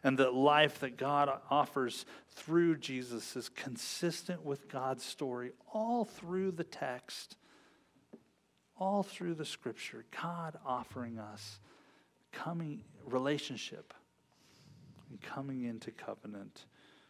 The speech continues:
with us. God constantly offers us that. And he also offers us the choice, the, the agency to say, "Is this something I choose, or is this something that's not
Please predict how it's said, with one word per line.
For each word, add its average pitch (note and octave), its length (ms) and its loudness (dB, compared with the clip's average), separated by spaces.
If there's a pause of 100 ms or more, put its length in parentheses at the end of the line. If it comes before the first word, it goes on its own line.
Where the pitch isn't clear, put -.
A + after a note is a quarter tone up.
(320)
with G#2 280 -8
us. - 480 -16 (1160)
God B2 320 -2 (100)
constantly A#2+ 720 -6
offers A2+ 500 -8
us G2 380 -12 (460)
that. G2 400 -10 (200)
And B2 100 -2
he C3+ 100 0
also D#3+ 360 4
offers G#2+ 380 -4
us C3 200 0
the - 120 -14
choice, D3 520 -4
the, A2+ 160 -4 (300)
the C#3 200 -2
agency C3+ 760 0
to A#2+ 140 -6
say, A2 540 -6 (460)
"Is A#2+ 120 -12
this C#3 180 -6
something C3+ 500 -8 (340)
I A#2+ 80 -6
choose, C3+ 680 -8 (1400)
or B2 60 -4
is A#2 80 -8
this B2 140 -8
something A2 440 -8
that's G2+ 280 -16
not G2+ 200 -8